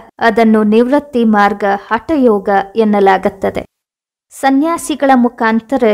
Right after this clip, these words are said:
ಏನನ್ನು ಕಲಿಸಲಾಗುತ್ತದೆಯೋ ಅದು ಹಠಯೋಗವಾಗಿದೆ. ನಾವು ಭಗವಂತ ಕಲಿಸುವ ರಾಜಯೋಗವನ್ನು ಕಲಿಯುತ್ತೇವೆ. ಭಾರತದ ಧರ್ಮಶಾಸ್ತ್ರ ಗೀತೆಯೇ ಆಗಿದೆ. ಅನ್ಯರ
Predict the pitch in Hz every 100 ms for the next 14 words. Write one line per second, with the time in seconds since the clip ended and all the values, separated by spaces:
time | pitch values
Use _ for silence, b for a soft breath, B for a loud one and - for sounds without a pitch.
0 | 208 233 220 220 220 220 220 220 - 220
1 | 202 202 202 - 202 285 269 - _ _
2 | _ _ _ _ - 262 277 262 254 247
3 | - 311 311 302 233 208 185 196 196 202
4 | 202 _ _ _ _ _ _ 208 202 208
5 | 214 190 196 - 196 - 233 269 285 285
6 | 277 254 226 220 - 220 220 208 202 202
7 | 220 - 277 262 254 220 208 202 - 196
8 | 208 - - 196 202 - _ _ _ _
9 | _ - 202 - 262 294 320 - 269 226
10 | 220 220 - 240 262 254 240 - - 214
11 | 208 - 214 208 208 - 220 214 220 233
12 | 254 233 233 226 226 - _ _ _ _
13 | _ - 240 269 311 294